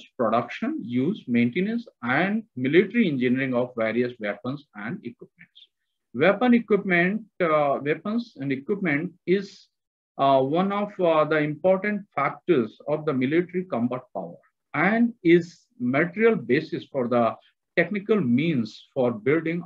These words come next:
armed forces and conducting warfare. Since the Second World War, the rapid development of the military technology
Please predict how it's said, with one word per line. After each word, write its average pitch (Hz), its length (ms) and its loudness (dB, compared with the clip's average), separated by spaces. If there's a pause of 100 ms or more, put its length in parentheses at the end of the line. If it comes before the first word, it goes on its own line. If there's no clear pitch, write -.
armed 156 300 -4
forces 185 500 -4 (320)
and 127 220 -4
conducting 127 520 -4
warfare. 87 220 -12 (720)
Since 214 120 0
the 226 120 0
Second 185 380 0
World 139 200 2
War, 120 340 0
the 135 120 -8
rapid 147 480 -2
development 135 440 -2
of 120 140 -6
the 113 80 -4
military 117 640 -4 (340)
technology 185 640 -4